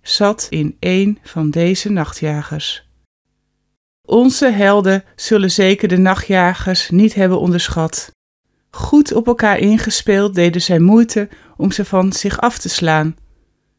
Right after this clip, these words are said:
Het was schieten en geschoten worden. En toen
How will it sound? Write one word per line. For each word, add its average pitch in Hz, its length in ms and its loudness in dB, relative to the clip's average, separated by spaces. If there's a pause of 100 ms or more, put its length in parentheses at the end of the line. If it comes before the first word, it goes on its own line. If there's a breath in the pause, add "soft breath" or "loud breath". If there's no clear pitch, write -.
Het 170 200 -6
was 165 440 -6
schieten 196 760 -2 (160 soft breath)
en 220 440 2
geschoten 196 680 -2
worden. 160 380 -2 (1400)
En 175 240 -4
toen 214 400 0